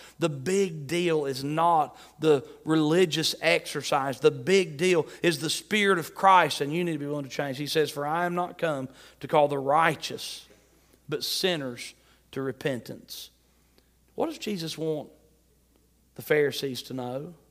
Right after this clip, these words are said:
He says, "I want you to know that religious people need to be saved and transformed,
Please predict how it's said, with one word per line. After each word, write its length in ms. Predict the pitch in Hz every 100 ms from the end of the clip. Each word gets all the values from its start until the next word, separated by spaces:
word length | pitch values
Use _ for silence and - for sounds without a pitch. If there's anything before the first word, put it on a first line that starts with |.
| _ _ _ _ _ _ _ _
He 120 | 160
says, 220 | 147 160
"I 100 | 147 180
want 240 | 175 156
you 60 | 147
to 40 |
know 220 | 147 143
that 100 | 131
religious 480 | 127 127 143 151 131
people 300 | - 139 127
need 100 | 127
to 60 | 123
be 100 | 120
saved 600 | - 139 131 120 117 - _ _ _ _ _ _ _
and 120 | 139
transformed, 840 | 131 147 139 - - 156 151 131